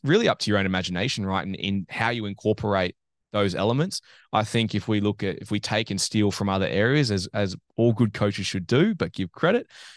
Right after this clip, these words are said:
looking at gymnastics, I think there's so many great things you can take from, from that side of things, from little athletics, um, all these different things that you can take and incorporate, and it can still fit within your structure as well.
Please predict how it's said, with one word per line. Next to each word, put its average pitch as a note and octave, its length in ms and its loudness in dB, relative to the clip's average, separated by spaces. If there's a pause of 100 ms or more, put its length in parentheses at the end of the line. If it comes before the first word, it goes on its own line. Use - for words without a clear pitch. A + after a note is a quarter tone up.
(180)
looking D3 280 4
at G#2 80 0
gymnastics, A2+ 640 0
I G#2 80 -2
think A2+ 180 -2
there's G#2 160 0
so A2+ 220 0
many G#2+ 180 0
great G2+ 420 -2
things G#2+ 280 0
you F#2 60 -4
can G2 120 -4
take G2 300 -4
from, F2+ 400 -4 (240)
from G2 200 0
that A#2 180 0
side B2 240 2
of A#2 80 -2
things, B2 320 -2 (240)
from A2+ 180 2
little A#2 240 6
athletics, A#2+ 640 0 (380)
um, G#2+ 400 -2
all D3 160 2
these C#3+ 240 4
different A2+ 380 -4
things A2+ 220 0
that G#2+ 100 -4
you G#2+ 100 0
can G2 220 -4
take A2 320 -2
and G#2 80 -2
incorporate, G#2+ 680 -2 (220)
and G2+ 320 -6
it B2 140 -4
can A2+ 120 2
still G3 340 2
fit - 300 0
within A2+ 280 0
your F#2 160 0
structure A2 640 -2
as F2 160 -4
well. F#2+ 400 2